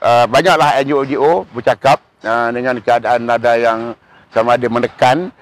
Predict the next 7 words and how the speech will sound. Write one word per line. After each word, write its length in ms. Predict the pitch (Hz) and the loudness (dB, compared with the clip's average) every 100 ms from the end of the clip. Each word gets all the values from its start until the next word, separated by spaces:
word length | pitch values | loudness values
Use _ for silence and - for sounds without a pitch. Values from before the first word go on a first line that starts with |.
| - - | -20 -6
ataupun 480 | 117 - 127 127 120 | -4 -2 -2 0 -2
menentang, 800 | 117 117 127 113 147 160 180 185 - - | -2 -4 -6 -2 2 2 0 -8 -18 -4
ataupun 480 | 120 123 135 - 135 127 | -2 0 -2 0 -2 0
menyukainya, 880 | 123 127 127 135 139 147 160 196 208 - - | -2 -2 -2 -2 0 -2 0 -2 -2 -6 -4
ataupun 400 | 120 135 147 127 | -2 0 -2 -2
macam 160 | 120 117 | -2 -2
mana. 200 | 113 | -2